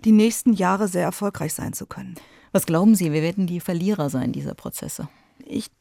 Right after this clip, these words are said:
Speaker 1: denke, dass diejenigen Verlierer sein werden, die einen bestimmten Job haben, den Job abarbeiten, um Geld zu verdienen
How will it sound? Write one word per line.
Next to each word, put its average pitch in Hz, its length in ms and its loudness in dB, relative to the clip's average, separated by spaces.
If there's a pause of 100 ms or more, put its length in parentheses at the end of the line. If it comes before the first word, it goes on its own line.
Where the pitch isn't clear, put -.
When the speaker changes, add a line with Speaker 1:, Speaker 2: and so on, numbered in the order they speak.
(200)
Speaker 1:
denke, 285 260 4
dass 233 300 -2
diejenigen 247 840 4 (160)
Verlierer 226 600 2
sein 208 340 2
werden, 214 600 4 (600)
die 226 320 2 (100)
einen 214 240 4
bestimmten 202 560 0
Job 190 300 0
haben, 294 680 0
den 214 360 2
Job 214 340 0 (240)
abarbeiten, 254 920 0 (540)
um 208 180 4
Geld 190 240 4
zu 269 140 -4
verdienen 277 760 4